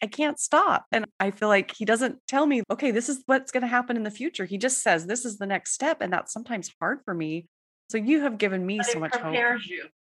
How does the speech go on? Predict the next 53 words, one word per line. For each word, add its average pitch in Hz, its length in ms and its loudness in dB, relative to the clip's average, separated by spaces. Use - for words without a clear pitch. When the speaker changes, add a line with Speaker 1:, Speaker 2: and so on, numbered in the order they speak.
Speaker 1:
Then 233 120 6
I 262 140 6
can 262 220 0
look 247 200 2
back 285 280 2
and 226 180 -2
I 226 100 -4
can 202 200 -6
see 240 280 -2
that. 165 300 -2
So 202 300 4
I, - 200 2
I 202 100 4
just 214 400 -4
am 196 100 -2
so 190 240 2
grateful. 165 680 0
You 190 180 0
have 190 160 -2
filled 165 260 0
me 165 120 0
up 151 200 0
and 156 180 -4
I 151 80 -4
have 156 100 -6
felt 151 180 -4
the 147 60 -8
Spirit 143 520 -6
talking 147 300 -8
to 156 60 -12
you 156 60 -12
today. 160 300 -8
So 156 400 -4
very 226 400 6
excited 190 420 2
to 180 100 -8
read 180 140 -4
your 170 80 -6
book. 160 200 0
We're 208 100 4
recording 294 440 4
this 233 160 2
before 208 340 0
your 175 120 0
book 170 200 -4
comes 175 180 -4
out, 151 240 2
so - 120 -6
I 170 60 -2
haven't 185 200 -2
read 170 160 0
it 160 80 -4
yet, 156 240 0